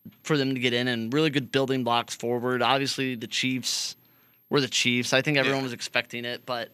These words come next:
Speaker 2: Ben himself was expecting it.
Speaker 1: Yeah, well, I think that was also a bit of sarcasm. I don't
Speaker 2: <laughs> Oh, I
Speaker 1: think he
Speaker 2: don't
Speaker 1: was,
Speaker 2: know. <laughs>
Speaker 1: no, I don't think he was actually
Speaker 2: <laughs>
Speaker 1: expecting to get blown out.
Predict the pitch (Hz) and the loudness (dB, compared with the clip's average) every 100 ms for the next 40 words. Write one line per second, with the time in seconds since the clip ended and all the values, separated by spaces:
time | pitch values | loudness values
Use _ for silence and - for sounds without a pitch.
0 | _ 156 226 151 123 110 180 185 - 98 | _ 0 0 -2 -4 -4 -4 -6 -8 -10
1 | - - 90 90 76 - 196 233 143 - | -8 -8 -10 -12 -18 -12 2 4 6 2
2 | - 156 110 - 147 - - 185 208 180 | -2 0 -2 -2 -10 -4 2 4 6 4
3 | 208 202 190 190 - 165 147 147 160 135 | 4 2 2 2 0 0 0 0 2 2
4 | 127 131 123 127 147 180 175 - - 233 | 2 0 2 2 4 6 6 4 4 4
5 | 202 175 - 262 - 143 156 156 156 175 | 4 2 -2 -4 -4 -2 0 2 2 0
6 | 170 175 143 156 151 139 147 143 143 135 | 0 0 0 -2 -2 2 2 2 0 0
7 | 123 113 - - - 143 - 190 - 165 | 0 -2 -8 -6 -2 -2 2 2 2 -2
8 | 143 123 139 131 127 120 113 113 | -2 -2 0 0 2 2 2 0